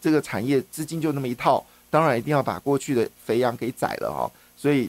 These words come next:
千万不要被当韭菜被割掉。好，那另外呢，就是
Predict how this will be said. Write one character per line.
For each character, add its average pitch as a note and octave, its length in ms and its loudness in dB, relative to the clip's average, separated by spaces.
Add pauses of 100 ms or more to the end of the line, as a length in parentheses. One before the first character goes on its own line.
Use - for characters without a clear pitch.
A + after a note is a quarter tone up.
千 - 160 -2
万 D3 140 2
不 B2+ 80 -2
要 B2 100 4
被 B2 140 2
当 A#2 220 -4
韭 - 180 -4
菜 G#2 220 -2
被 A2 140 -2
割 G#2 200 0
掉。 G2 240 0 (340)
好， B2+ 180 0
那 A3+ 120 2
另 A3+ 140 -2
外 F#3+ 160 2
呢， C3+ 120 0
就 E3 140 -4
是 D#3 180 -2